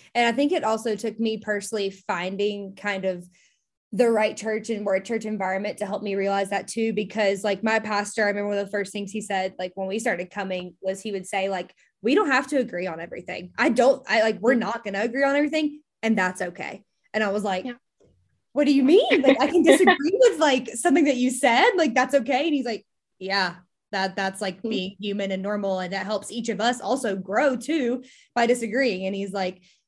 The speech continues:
Speaker 1: and it's like, "If we agree that Jesus is Lord and Savior and, like, the way he treats people, we can agree on that. Like, the rest of the stuff," he's like, "not that it doesn't matter, 'cause it definitely matters, but it's like,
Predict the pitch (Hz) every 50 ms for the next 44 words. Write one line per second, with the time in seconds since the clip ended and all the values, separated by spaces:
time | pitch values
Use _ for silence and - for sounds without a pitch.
0 | _ - 208 208 214 208 190 202 190 220 202 196 196 202 202 170 185 190 240 294
1 | 339 339 226 254 277 277 247 202 190 185 240 247 233 269 240 240 214 208 226 233
2 | 240 254 226 226 233 233 233 247 233 262 254 247 240 226 208 190 185 185 185 202
3 | 226 247 233 - - 247 240 240 - 269 262 214 220 214 202 247 269 247 311 277
4 | 226 226 233 247 208 190 190 190 202 240 320 381 339 - - - 226 208 208 -
5 | - - 208 214 262 277 381 381 392 359 - - 339 339 349 262 285 254 247 233
6 | 220 269 320 370 427 320 294 226 220 180 208 233 233 202 196 190 196 220 220 233
7 | 254 247 233 208 190 185 196 220 214 185 170 170 180 - - 214 214 202 202 -
8 | 233 220 196 180 - _